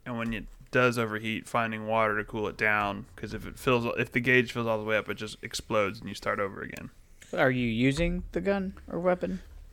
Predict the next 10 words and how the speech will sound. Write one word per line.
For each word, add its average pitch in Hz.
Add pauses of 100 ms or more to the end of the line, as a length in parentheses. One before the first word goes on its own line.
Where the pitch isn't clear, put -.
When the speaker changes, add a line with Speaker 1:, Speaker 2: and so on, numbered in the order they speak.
(320)
Speaker 1:
Nah, 107 (100)
it's 127
just, 123
like, 120
a -
box -
you're 113
carrying. 98 (600)
Speaker 2:
Mm. 110
Speaker 1:
Um, 71